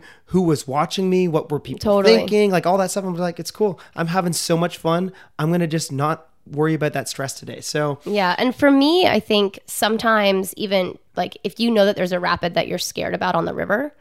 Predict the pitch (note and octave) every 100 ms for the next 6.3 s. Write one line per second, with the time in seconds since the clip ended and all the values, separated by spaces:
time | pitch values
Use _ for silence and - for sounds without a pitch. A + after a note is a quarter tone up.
0 | _ _ _ A3+ A#3+ C#4 A#3+ - G3+ -
1 | F#3 E3+ F#3 F3 E3+ F3+ - F#3+ - -
2 | - - C#4+ C#4 _ - A#3 G#3+ - G#3+
3 | F#3 E3 D#3+ D#3 - E3+ F3 G#3 C4 C#4
4 | G#3+ F#3+ F#3 - F3+ F3 - - A#3 A3+
5 | G3 F#3 - F3+ E3+ E3+ E3 F3 - -
6 | - -